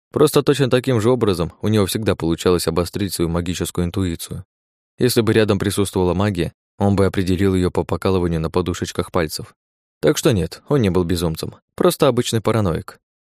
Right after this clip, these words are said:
Благодаря карте, спустя один очень узкий коридор с запылённым, убитым ковролином и несколько поворотов, Дум добрался до лифта. Двери, пластмассовые, дрожащие,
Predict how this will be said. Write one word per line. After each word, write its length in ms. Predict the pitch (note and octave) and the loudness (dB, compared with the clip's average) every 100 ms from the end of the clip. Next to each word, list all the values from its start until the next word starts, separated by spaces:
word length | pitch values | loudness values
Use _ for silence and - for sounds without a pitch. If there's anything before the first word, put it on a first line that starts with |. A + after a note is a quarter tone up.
| _ _ _ - | _ _ _ -2
Благодаря 440 | F2+ F#2 A#2+ G3 F3 | 0 2 2 2 2
карте, 420 | F#3 F#3 D3 D3 | 2 2 2 0
спустя 420 | - A#2+ - C3 | 0 -4 0 2
один 300 | A#2 A#2+ C#3+ | 2 2 0
очень 260 | B2 A#2 A2 | 0 0 0
узкий 300 | A#2+ - G2 | 0 -2 0
коридор 440 | F#2 F#2+ G#2 G2 | 0 2 2 0
с 60 | D#2+ | -2
запылённым, 680 | F2+ F2+ G#2+ G#2+ G2 E2 - _ _ _ | -2 0 2 2 2 -2 -6 _ _ _
убитым 380 | F#2+ G#2 G2+ G2 | 0 2 2 2
ковролином 600 | F#2+ F#2 F#2+ F#2 F2+ F2 | 2 2 2 2 2 0
и 20 | |
несколько 420 | F2 E2+ E2+ - | 0 0 -2 -4
поворотов, 540 | - D#2 E2+ A2+ G2 - _ - | -2 0 2 0 -2 -6 _ -8
Дум 260 | C#3 F#3 D#3 | 0 2 4
добрался 420 | A#2 A2+ A2 G#2 | 4 2 2 2
до 80 | F#2+ | 2
лифта. 400 | F2 - - - _ _ _ _ _ | 0 -4 -10 -14 _ _ _ _ _
Двери, 400 | F#2 F2+ A2+ E3+ | -4 2 4 4
пластмассовые, 840 | E3+ B2+ G#2 F#2 G2+ - G2+ G2 | 2 2 2 2 0 2 0 2
дрожащие, 680 | F#2 F2 E2+ C3 - G#2+ F#2 | 2 0 2 0 0 -2 -2